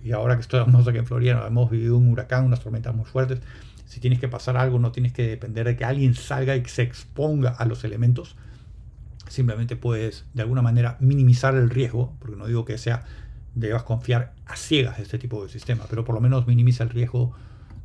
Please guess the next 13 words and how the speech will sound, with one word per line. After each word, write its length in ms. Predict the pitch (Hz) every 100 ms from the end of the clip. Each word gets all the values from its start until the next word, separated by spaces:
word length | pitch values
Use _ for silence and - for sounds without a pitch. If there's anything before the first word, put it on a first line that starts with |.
| -
de 340 | 117 110 107 113
accidentes. 720 | 117 - 117 98 - - - - - - - - - - - - - - - - - - - - - - - - - - - - - - - - - - - - - - - - - - - - - 120 - -
Esto 160 | 123 139
no 80 |
es 60 | 127
tecnología 500 | 131 120 117 117 110
nueva, 340 | 107 95 101
pero 160 | 120 101
sí 120 | -
lo 40 | 117
están 220 | - 110
activando 480 | 110 104 104 113 110
aquí. 260 | - 117